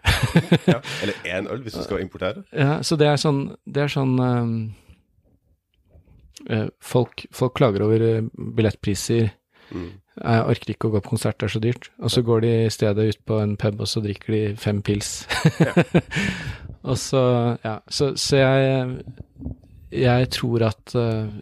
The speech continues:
Speaker 1: jeg, jeg, jeg tror at det er rom for mange flere konserter enn det vi tror.
Speaker 2: Mm.
Speaker 1: Ehm, man, man, man tror på en måte at det å, det å være musiker, at man da har, eh, eh,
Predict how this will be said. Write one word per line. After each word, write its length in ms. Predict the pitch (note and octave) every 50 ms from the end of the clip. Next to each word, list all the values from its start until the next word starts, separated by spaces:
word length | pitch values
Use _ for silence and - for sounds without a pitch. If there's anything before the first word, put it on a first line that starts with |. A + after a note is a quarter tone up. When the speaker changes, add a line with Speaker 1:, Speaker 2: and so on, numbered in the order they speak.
| _ -
Speaker 1:
jeg, 200 | A2 A2+ B2 - - -
jeg, 840 | - B2 B2 C3+ C#3 C#3 C#3 C3+ - - - - - - - - - - - - - - - _ _ -
jeg 180 | B2 B2+ C3+ -
tror 160 | - C3 A#2
at 100 | G#2+ -
det 100 | A2+ A2+
er 480 | A2+ A#2 - - _ _ - - - A#2
rom 120 | A2+ G#2
for 140 | - - A2+
mange 240 | A#2+ A#2 G#2+ G#2+ G#2+
flere 340 | - - - G#2 F2 E2+ F#2+
konserter 540 | - A#2 - - G2+ - _ - A#2+ A2 - - -
enn 100 | A#2+ A2
det 120 | G#2 G#2
vi 60 | G#2
tror. 260 | - - A#2+ A#2 A2+ - _ _ _ -
Speaker 2:
Mm. 160 | A#2+ A#2 G2 F2+ F#2+ - - - _ _ _ - -
Speaker 1:
Ehm, 480 | - C3 B2 B2 A#2+ A#2 A2+ A#2 A#2 A#2 A#2 A#2 F#3+ - - _ _ - _ _ _ _ - - - _ _ _ _ _ _ _ _ - - - _ _ - - - - - - - - - - - - - - - -
man, 260 | B2 B2+ C3 C3+ C#3
man, 180 | C#3+ C3+ C3 B2+ -
man 260 | - - D#3 C#3 C3 B2+
tror 160 | - C3+ A2+
på 120 | - C#3
en 60 | C#3
måte 220 | C3+ A#2 - - B2
at 140 | A#2 - - -
det 160 | B2 A#2 A2
å, 220 | A2 A2+ A#2 A#2 - - _ - -
det 240 | - C#3 A#2 A2+ A2+
å 80 | A2+ A2
være 200 | A2+ G#2+ G#2 G#2+
musiker, 480 | G#2+ G2 G2 - - - - B2+ A#2+ A#2+
at 200 | A2 - - -
man 160 | A2 A2 A2
da 140 | A2 G#2+ G#2
har, 460 | G2 - - A2 G#2 G2+ G#2 G#2 G#2 G#2
eh, 260 | G#2 G#2 G2+ F#2 F#2 - - - - - - _ _ - - - - - - - - - _ _ _ _ - - A#2+
eh, 240 | A2 G#2+ G#2 G#2